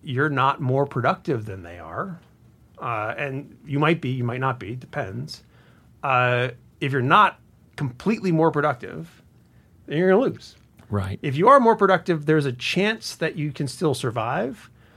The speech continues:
Speaker 1: but the rent is gonna go away. So the cushiness, right? How many benefits you get, how much your wage goes up, all of that stuff, that's not, that's not your boss being mean to you.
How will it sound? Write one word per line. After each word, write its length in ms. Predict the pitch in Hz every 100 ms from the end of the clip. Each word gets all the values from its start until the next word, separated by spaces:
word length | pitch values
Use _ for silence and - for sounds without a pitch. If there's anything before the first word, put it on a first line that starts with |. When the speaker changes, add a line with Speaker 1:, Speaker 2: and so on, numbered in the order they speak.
| - -
Speaker 1:
but 200 | 147 147
the 120 | 160
rent 340 | 147 175 190 170
is 100 | 139
gonna 200 | 156 151
go 140 | 151
away. 260 | 143 175 101
So 140 | -
the 80 | 135
cushiness, 720 | 123 226 214 131 98 - - - _
right? 380 | - 120 165 170 - _ _
How 140 | -
many 160 | 156 165
benefits 520 | 123 127 143 123 101 -
you 60 |
get, 360 | 104 104 - - _ -
how 260 | - 151 156
much 280 | 160 160 -
your 100 | 143
wage 360 | 143 151 131
goes 300 | - 117 127
up, 260 | 110 - _ _ - -
all 220 | 143 202
of 60 | 180
that 180 | 180
stuff, 300 | - 208 220 - - _ - _ -
that's 280 | 185 -
not, 280 | 208 190 185 - - _ _ _ _ _ _ -
that's 180 | 156 185
not 140 | 175
your 160 | 185 170
boss 680 | 131 131 - 131 147 -
being 400 | 139 139 135 123
mean 240 | 117 127 139
to 180 | - 101
you. 320 | 101 -